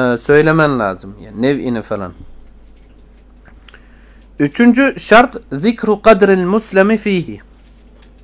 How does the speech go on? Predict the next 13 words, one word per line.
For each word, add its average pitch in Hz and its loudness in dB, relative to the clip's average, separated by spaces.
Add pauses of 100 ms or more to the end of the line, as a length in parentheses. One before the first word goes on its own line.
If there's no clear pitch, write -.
(2500)
K-, 151 0
kadrini 226 4
söylemen 202 2
lazım 123 2
yani. 110 -6
Diyorsun 196 -2
ki - -10 (340)
yarım 180 6
kilo 190 4
hurma. 135 0 (1700)
Bir 226 4
kilo 202 4
hurma. 156 2